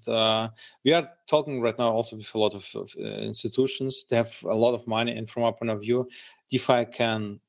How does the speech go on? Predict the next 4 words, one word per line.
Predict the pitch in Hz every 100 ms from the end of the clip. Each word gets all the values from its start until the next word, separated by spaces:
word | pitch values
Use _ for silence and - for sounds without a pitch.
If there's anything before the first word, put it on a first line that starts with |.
| -
grow, | 117 120 120 123 123 123 - -
uh, | 107 110 110 107 104 104 107 _ _ 120 - _
faster, | - - 117 - 147 139 - _ _ _ _ _ _ -
uh, | 120 113